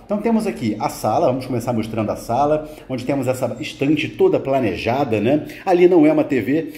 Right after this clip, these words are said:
é uma pré-, é um, é um passaprato, é uma integração com a cozinha estilo bar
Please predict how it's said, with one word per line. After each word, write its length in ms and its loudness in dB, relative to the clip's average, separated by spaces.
é 140 4
uma 380 4
pré-, 340 -4
é 40 0
um, 140 0
é 80 0
um 160 2
passaprato, 880 2
é 100 6
uma 380 2
integração 640 2
com 160 6
a 60 6
cozinha 580 2
estilo 380 0
bar 440 -4